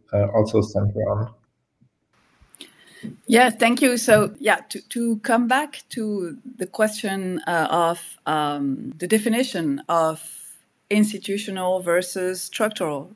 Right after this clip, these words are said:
Speaker 2: uh, racism. So I just want to,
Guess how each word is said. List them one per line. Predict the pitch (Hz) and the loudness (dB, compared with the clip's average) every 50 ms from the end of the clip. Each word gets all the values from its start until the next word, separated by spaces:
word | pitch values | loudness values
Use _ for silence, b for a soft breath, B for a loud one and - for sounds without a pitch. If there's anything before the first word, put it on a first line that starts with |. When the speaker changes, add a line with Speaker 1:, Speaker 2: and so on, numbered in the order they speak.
| - | -2
Speaker 2:
uh, | - 170 165 147 135 | 0 0 2 0 -2
racism. | - - 165 185 185 190 196 - 185 170 160 156 135 120 - B B B B B B B B B B B B B | -4 -2 0 2 2 2 0 -4 -8 -6 -4 -4 -4 -4 -6 B B B B B B B B B B B B B
So | - - 208 | 2 6 6
I | 196 | 6
just | 196 196 269 302 277 - | 6 6 2 2 2 0
want | 247 233 247 233 | -2 -2 -2 -2
to, | - 233 208 202 180 - | -2 -2 -2 -2 -2 -6